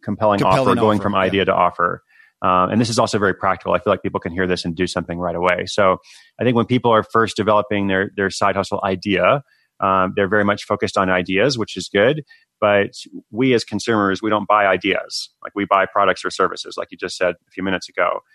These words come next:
Speaker 1: So I like to encourage people as quickly as possible to go from, like, this general idea to what actually are you offering? What is the product or service? Um, and an offer includes, like, a pitch, which hopefully includes a story, like you just said.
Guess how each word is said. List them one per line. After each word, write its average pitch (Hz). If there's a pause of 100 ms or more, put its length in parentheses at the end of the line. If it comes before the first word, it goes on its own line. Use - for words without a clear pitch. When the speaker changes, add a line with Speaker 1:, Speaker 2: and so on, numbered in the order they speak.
(200)
Speaker 1:
So 101
I 110
like 131
to -
encourage 107
people 101
as 95
quickly 127
as 98
possible 95
to 104
go 101
from, 95
like, 95
this 95
general 113
idea 95
to 92
what 120
actually 104
are 98
you 95
offering? 92
What 113
is 107
the 110
product 98
or 92
service? 90 (380)
Um, 90
and 92
an 95
offer 110
includes, 98
like, 95
a 90
pitch, 170
which 110
hopefully 104
includes 98
a 101
story, 110
like 98
you 101
just 101
said. 101